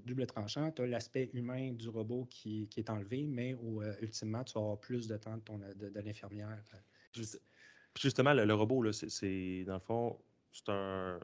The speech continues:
Speaker 2: c'est un A G V, un M R, c'est avec un robot par-dessus, c'est un
Speaker 1: Ben,
Speaker 2: espèce
Speaker 1: dans
Speaker 2: de Segway avec un bras, euh ?
Speaker 1: Ben, le, dans un monde idéal, ça serait, euh, il y a, il y a plusieurs, euh, robots de ce type-là qui existent, euh, de, déjà de, sur le marché. Euh,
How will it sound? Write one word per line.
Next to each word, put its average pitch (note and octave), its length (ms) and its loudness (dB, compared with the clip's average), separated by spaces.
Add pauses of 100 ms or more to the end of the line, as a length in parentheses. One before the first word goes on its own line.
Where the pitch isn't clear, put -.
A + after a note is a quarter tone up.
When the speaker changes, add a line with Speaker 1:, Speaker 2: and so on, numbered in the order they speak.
Speaker 2:
c'est - 160 -6
un F#2+ 120 0
A F#2+ 100 2
G F#2+ 220 0
V, G#2+ 240 0
un G2+ 140 0
M G2+ 140 -2
R, A2+ 400 0
c'est - 100 -12
avec G2 180 -2
un G2 160 2
robot G2+ 220 0
par-dessus, G#2+ 560 0
c'est - 140 -4
un G2 380 -2 (180)
Speaker 1:
Ben, - 120 -4
Speaker 2:
espèce B2 80 4
Speaker 1:
dans B2+ 140 8
Speaker 2:
de A2+ 80 8
Segway A2+ 600 6
avec G#2 220 4
un G#2 140 6
bras, D#3 460 -2
euh ? A2 240 -2 (340)
Speaker 1:
Ben, B2+ 320 6
le, B2+ 160 4
dans C#3 240 6
un C#3+ 60 10
monde D#3 240 6
idéal, B2+ 420 4
ça - 160 -4
serait, B2 540 2
euh, G#2 240 0
il A2 180 4
y A#2 60 6
a, A#2 40 6
il A2+ 60 6
y - 20 6
a A#2 40 8
plusieurs, C#3 420 4
euh, A2 160 4
robots G#2+ 300 2
de B2 80 0
ce A2 140 -4
type-là A2 320 -4
qui A2+ 100 -4
existent, G2 640 -4
euh, F#2+ 640 -4
de, F#2 300 -6
déjà G#2 340 0
de, G2+ 240 -4
sur - 160 -12
le G#2 80 -6
marché. A#2 520 -2
Euh, G2 380 -4